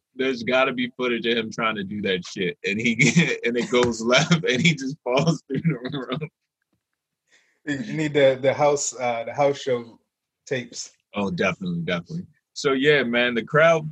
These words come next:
Speaker 1: uh, shits on the finish 'cause there's no finish here, and we get, uh, one C M Punk chant, uh, one We Want Tables, and a one Let's Go Ambrose. We will not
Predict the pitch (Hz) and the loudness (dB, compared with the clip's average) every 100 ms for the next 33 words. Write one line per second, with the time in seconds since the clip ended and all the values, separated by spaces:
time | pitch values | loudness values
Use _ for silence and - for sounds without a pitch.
0 | - 190 104 - 156 143 120 110 120 110 | 0 2 2 -2 -4 -4 -4 -4 -6 -4
1 | 107 110 98 98 101 107 104 104 98 - | -6 -8 -6 -6 -6 -6 -6 -6 -6 -4
2 | 101 95 95 - 98 101 117 117 113 104 | -2 0 0 -2 -2 -2 -2 0 0 2
3 | 98 101 95 107 135 131 - 135 127 120 | 2 2 2 0 -2 -2 -4 -2 -4 -2
4 | 143 131 - 135 135 123 _ _ _ _ | -2 -2 -4 -2 0 -2 _ _ _ _
5 | 101 107 101 95 85 101 131 143 139 135 | 4 6 6 4 0 -2 -2 0 -2 -2
6 | 131 - 131 131 123 123 120 - 107 104 | -2 -2 0 0 0 -2 -4 -6 -4 -2
7 | 90 98 117 131 123 120 123 - 117 110 | -2 0 0 0 2 0 0 0 0 2
8 | 104 117 113 95 92 92 - _ _ - | 0 0 0 -2 -2 -2 -8 _ _ -2
9 | 120 127 117 127 147 151 | 0 0 0 2 4 2